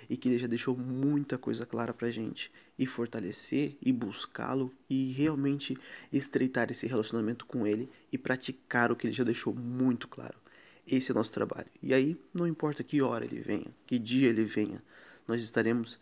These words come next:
realmente focados no que é importante e no que ele disse pra nós. Por isso, que a gente exercite, coloque isso em prática e que a gente possa realmente ter o coração tranquilo,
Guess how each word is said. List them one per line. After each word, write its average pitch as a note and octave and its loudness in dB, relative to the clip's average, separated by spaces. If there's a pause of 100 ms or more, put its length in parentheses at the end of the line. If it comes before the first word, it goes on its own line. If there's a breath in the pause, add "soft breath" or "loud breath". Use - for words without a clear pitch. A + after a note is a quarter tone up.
(260 soft breath)
realmente C3+ 0 (280 loud breath)
focados - -2
no A2 0
que A2 -4
é F#2+ 2 (160)
importante A#2 -4 (160 soft breath)
e A#2 -2
no A#2+ 2
que A2 -6
ele A2+ 0
disse G#2+ -4
pra A2 -4
nós. - -8 (500 soft breath)
Por D3+ 4
isso, D3+ 0 (260 loud breath)
que - -2
a C3 2
gente C3+ -2
exercite, B2+ -2
coloque G#2+ 0
isso - -6
em - -8
prática - -4 (100)
e - -8
que B2 -2
a - -2
gente B2 -6
possa A#2+ -4
realmente A#2 -2
ter G#2+ 0
o A2 -6
coração A2 -2
tranquilo, B2+ -2